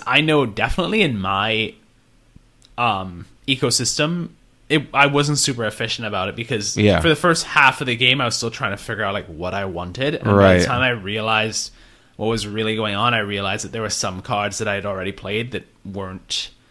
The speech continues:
Speaker 2: Yes.
Speaker 1: super helpful or wouldn't get me a ton of points.
Speaker 2: Yes.
Speaker 1: And they weren't contributing to the, um, fauna and ecosystem achievements.
Speaker 2: Right.
Speaker 1: So,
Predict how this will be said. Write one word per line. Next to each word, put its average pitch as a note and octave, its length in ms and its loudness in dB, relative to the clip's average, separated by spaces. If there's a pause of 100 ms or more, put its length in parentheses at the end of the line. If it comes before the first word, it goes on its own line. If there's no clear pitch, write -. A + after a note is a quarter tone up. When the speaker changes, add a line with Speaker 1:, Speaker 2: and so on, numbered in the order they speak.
(360)
Speaker 2:
Yes. - 460 -4
Speaker 1:
super G#2 360 -6
helpful F3+ 520 0
or E3+ 340 4
wouldn't A#2 340 -4
get A#2 160 -4
me G#2+ 80 -8
a G#2+ 60 -6
ton G2+ 200 -8
of E2+ 120 -16
points. - 640 -10
Speaker 2:
Yes. - 280 -6
Speaker 1:
And C3+ 100 -6
they B2 140 0
weren't A2+ 280 -4
contributing A2+ 600 -2
to A#2+ 140 -6
the, G2+ 440 -4
um, F#2 400 -6 (420)
fauna G#2+ 640 0
and A2+ 100 -8
ecosystem G#2 540 -6
achievements. - 720 -10 (180)
Speaker 2:
Right. E2 320 -2
Speaker 1:
So, F#2+ 440 -4